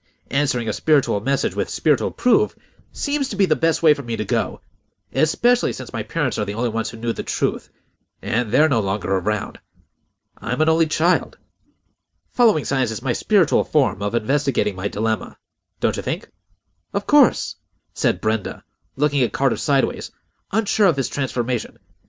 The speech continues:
"Don't get me wrong, I really admire what you're doing. I'm actually anxious to find your answer, too. I'd like to share this experience with you,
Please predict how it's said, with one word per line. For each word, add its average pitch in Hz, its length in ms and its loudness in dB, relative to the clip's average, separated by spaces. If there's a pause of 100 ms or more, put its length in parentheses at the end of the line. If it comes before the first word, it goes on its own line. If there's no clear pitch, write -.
(340)
"Don't 285 240 4
get 190 140 -4
me 135 80 0
wrong, 107 420 -2
I 120 60 2
really 214 260 2
admire 151 320 2
what 110 140 2
you're 110 80 2
doing. 139 440 0 (600)
I'm 135 80 -10
actually 196 360 0
anxious 147 360 -4
to 120 80 -4
find 120 180 -4
your 104 100 -2
answer, 113 320 -2
too. 98 460 -2 (560)
I'd 202 140 0
like 262 80 2
to 277 80 -6
share 196 180 2
this 160 180 2
experience 220 520 0
with 113 120 -2
you, - 200 -12